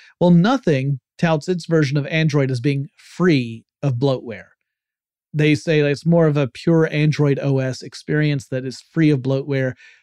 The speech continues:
And presumably that means that you could al-, also uninstall any apps that come pre-installed on a Nothing phone. I don't know that for a fact,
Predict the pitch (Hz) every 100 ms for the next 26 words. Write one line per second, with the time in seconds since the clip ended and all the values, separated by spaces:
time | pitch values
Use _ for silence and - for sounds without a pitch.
0 | _ - 135 139 _ _ - 156 143 -
1 | 294 277 170 165 160 160 151 139 123 143
2 | 143 139 135 - 151 - 156 139 131 127
3 | _ _ _ - 170 160 143 - 147 147
4 | 143 143 143 147 139 - 143 - 131 123
5 | 175 151 139 117 143 131 123 120 127 139
6 | 117 123 113 101 104 131 147 170 185 165
7 | 151 127 - 131 120 - 143 233 -